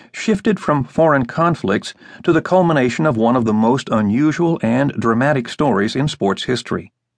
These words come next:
On the evening of March twenty-eighth, nineteen forty-four, in smoke-filled Madison Square Garden, the largest crowd ever assembled to watch a basketball game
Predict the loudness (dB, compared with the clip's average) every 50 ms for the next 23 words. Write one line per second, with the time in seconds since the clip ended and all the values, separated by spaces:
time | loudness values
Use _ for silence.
0 | _ _ _ _ _ _ _ _ _ -2 0 0 0 2 2 2 2 4 2 2
1 | 2 2 2 2 2 2 0 -2 -6 -4 -2 0 0 0 0 0 0 -2 0 0
2 | 0 0 0 0 0 -2 -2 -2 0 0 0 0 0 0 -2 -2 -2 -2 -2 -4
3 | -4 _ _ _ _ _ _ -2 -2 -2 -2 -2 -4 -2 0 2 0 0 -2 -4
4 | -2 0 2 2 2 0 0 -2 0 0 0 0 0 -2 -2 -4 -4 -2 0 2
5 | 2 2 2 2 2 0 0 0 -2 -2 -4 -6 _ _ _ _ _ _ _ _
6 | _ -2 0 2 2 2 2 2 0 -2 -2 -4 -6 -4 -2 0 2 2 0 0
7 | 0 0 2 2 2 2 0 -2 -2 -2 0 0 0 0 -2 -2 -4 -6 _ -4
8 | -2 0 2 2 2 0 0 -2 -2 0 0 0 0 0 -2 -4 -4 -2 0 0
9 | 0 0 0 0 -2 0 0 -2